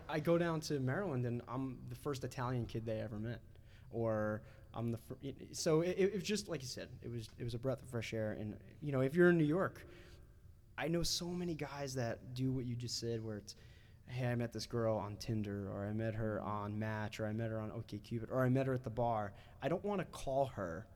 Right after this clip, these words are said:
I wanna, I don't know if it's a game that they're playing, or I, I just wanna text her and say,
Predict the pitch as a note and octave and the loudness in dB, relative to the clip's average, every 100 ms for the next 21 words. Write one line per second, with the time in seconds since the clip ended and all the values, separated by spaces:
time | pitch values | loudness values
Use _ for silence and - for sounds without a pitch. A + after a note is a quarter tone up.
0 | - - - - C3+ D3+ D3+ B2+ - - | -18 -18 -12 -2 0 2 0 -4 -12 -20
1 | - - - D3 F#3+ F3+ C3 A#2 - A#2 | -20 -16 -6 0 2 0 -2 -8 -6 -4
2 | D3 E3 E3 D#3+ D#3+ E3 E3 E3+ E3+ - | -2 -2 -2 -4 -4 -2 0 0 0 -4
3 | - C#3+ - D3 G3 A3 D#3+ - E3 - | -4 -4 -2 0 0 2 0 0 -2 0
4 | C#3+ B2+ B2+ B2 | 0 2 2 0